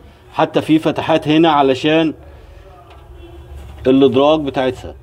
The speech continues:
آه، لو حطينا مفارش الهواء البارد مش هينزل تحت،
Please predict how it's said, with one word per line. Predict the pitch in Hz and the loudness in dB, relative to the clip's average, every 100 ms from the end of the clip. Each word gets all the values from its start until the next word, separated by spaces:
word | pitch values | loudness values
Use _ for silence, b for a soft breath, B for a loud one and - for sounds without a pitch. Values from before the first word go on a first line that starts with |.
| - b b b - - | -20 b b b -18 -2
آه، | 131 139 139 | 2 4 4
لو | 160 196 160 | 4 4 2
حطينا | 147 139 185 165 | -2 -4 -2 0
مفارش | 160 151 170 185 175 | -2 0 0 0 -4
الهواء | 160 143 165 185 185 170 - - - _ 147 | -6 0 2 4 4 0 -8 -20 -20 _ -10
البارد | 131 143 170 180 | -6 0 0 0
مش | 160 156 | -2 0
هينزل | 151 170 151 139 | 0 2 2 0
تحت، | 139 - | -2 -4